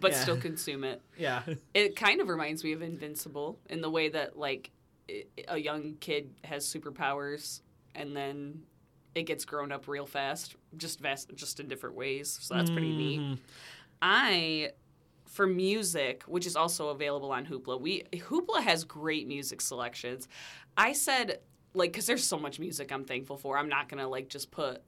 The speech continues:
Speaker 1: an album or anything, 'cause Hoopla has it all, like, all the popular stuff. So, um, I mean, I'm, of course, grateful for that, but I'm really grateful. They put together a playlist of twenty twenty-three Billboard Awards collection.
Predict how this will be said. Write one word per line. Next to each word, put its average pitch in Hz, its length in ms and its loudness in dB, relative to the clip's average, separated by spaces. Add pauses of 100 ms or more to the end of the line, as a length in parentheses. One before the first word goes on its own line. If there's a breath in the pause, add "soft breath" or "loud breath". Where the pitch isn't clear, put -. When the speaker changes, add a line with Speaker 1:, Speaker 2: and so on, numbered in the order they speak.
(140)
Speaker 1:
an 151 140 -6
album 165 580 0
or 175 120 2
anything, 180 600 0
'cause 185 240 -6 (500)
Hoopla 196 400 0
has 190 280 8
it 143 80 -2
all, 143 300 4
like, 143 180 2
all 151 120 6
the 160 80 -2
popular 135 460 -2
stuff. 127 320 -4
So, 135 320 -4 (520 soft breath)
um, 151 480 2
I 160 100 6
mean, 160 180 2
I'm, 156 160 2
of 147 220 -4
course, 180 320 2
grateful 151 360 -4
for 139 160 -10
that, 139 300 -4
but 156 200 0
I'm 175 220 4
really 214 200 0
grateful. 151 580 -2
They 170 220 4
put 254 260 -4
together 160 640 -2
a 139 460 -4 (440 soft breath)
playlist 190 580 2
of 151 200 -2
twenty 190 280 0
twenty-three 208 500 -2
Billboard 156 720 2
Awards 143 580 -2
collection. 127 800 -6